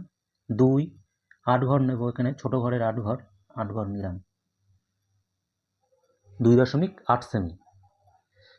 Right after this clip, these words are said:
এরপরে করব আমরা সাত দশমিক পাঁচ সেমি। একই রকমভাবে শূন্য থেকে শুরু করব, এই শূন্য থেকে নিলাম, এই সাত,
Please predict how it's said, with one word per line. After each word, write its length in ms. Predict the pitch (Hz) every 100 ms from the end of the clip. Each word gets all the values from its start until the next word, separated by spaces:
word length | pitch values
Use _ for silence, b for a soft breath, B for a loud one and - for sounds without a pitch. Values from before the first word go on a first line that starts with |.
| b
এরপরে 300 | 131 143 165 165
করব 200 | 160 143 120
আমরা 140 | 135 180 _ _ _ _ _ _
সাত 200 | - 120 113
দশমিক 320 | 131 147 160
পাঁচ 160 | 127 123 -
সেমি। 200 | 98 87 - _ _ _ _ _ _ _ _ _ _ _ _ _ _ _ -
একই 200 | 143 151
রকমভাবে 320 | 143 147 151 -
শূন্য 120 | 139 143
থেকে 160 | 139 147
শুরু 120 | 139 123
করব, 160 | 127 139 143 _ _ _ _ _ _ -
এই 100 | 131
শূন্য 220 | 135 131 131
থেকে 140 | 135 131
নিলাম, 240 | 131 143 170 _ _ _ _ _ _ _ _ _ _ _ -
এই 140 | 123 135
সাত, 300 | - 117 135